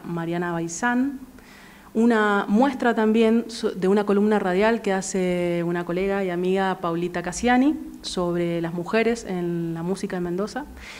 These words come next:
Y van a haber además algunas otras actividades que son, eh, un taller de canto que va a dictar Anabel Molina con el auspicio del mim.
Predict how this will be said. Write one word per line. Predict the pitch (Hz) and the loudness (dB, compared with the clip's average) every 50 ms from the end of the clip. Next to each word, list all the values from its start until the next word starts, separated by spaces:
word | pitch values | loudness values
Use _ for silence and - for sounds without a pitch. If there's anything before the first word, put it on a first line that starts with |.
| - - - - - - - | -18 -18 -18 -20 -14 -6 0
Y | 240 233 | 2 4
van | 233 262 277 | 6 6 6
a | 285 | 6
haber | 285 285 294 | 6 6 6
además | 294 285 285 269 277 294 277 277 - | 6 6 6 6 4 4 2 0 0
algunas | - 233 220 220 226 240 233 226 | 0 2 4 4 4 2 2 2
otras | 226 220 240 233 226 | 0 0 0 0 -2
actividades | 220 196 - - 196 190 190 196 196 202 202 202 196 208 202 - - - - | -4 -4 -4 -4 -2 0 2 2 4 4 2 2 0 -2 -4 -8 -12 -14 -10
que | - 208 190 | -6 -6 -4
son, | - - 202 196 190 196 190 190 190 190 190 190 - - - | -2 0 0 0 0 0 0 0 0 0 0 -2 -4 -6 -6
eh, | 180 175 170 - | -4 -4 -4 -2
un | 185 185 185 | -2 -2 0
taller | 190 185 180 190 185 | 0 0 0 0 -2
de | 185 180 | -2 -2
canto | 175 247 262 277 277 262 269 285 294 285 - - - - - - - | 2 2 4 4 4 4 2 0 -2 -2 -4 -12 -20 -20 -20 -16 -10
que | - 185 170 | -6 -6 -4
va | 165 175 170 | -4 -4 -4
a | 170 | -2
dictar | 170 170 170 - 185 180 180 - - - | -4 -4 -4 -2 -2 -2 -2 -2 -6 -8
Anabel | 175 175 170 165 170 175 | -6 -4 -4 -4 -2 -2
Molina | 180 180 180 196 226 247 240 254 277 285 - - - - | -2 -2 0 0 2 2 4 2 2 0 -4 -10 -14 -10
con | - 175 170 | -8 -6 -4
el | 165 165 | -4 -4
auspicio | 160 - - 180 165 - 185 | -6 -6 -8 -8 -6 -4 -4
del | 180 175 175 | -2 0 2
mim. | 190 233 254 254 262 285 285 | 4 4 6 6 6 4 2